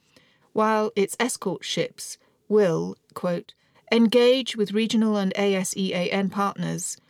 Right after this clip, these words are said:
as part of the United Kingdom's commitment to be a persistent, credible and reliable presence in the Indo-Pacific."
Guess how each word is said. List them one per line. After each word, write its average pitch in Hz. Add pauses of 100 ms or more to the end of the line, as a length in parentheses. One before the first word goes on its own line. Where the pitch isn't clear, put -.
(340)
as 202
part 247
of 196
the 196
United 180
Kingdom's 190
commitment 185
to 170
be 175
a 165
persistent, 214
credible 190 (200)
and 180
reliable 180
presence 160
in 170
the 170
Indo-Pacific." 160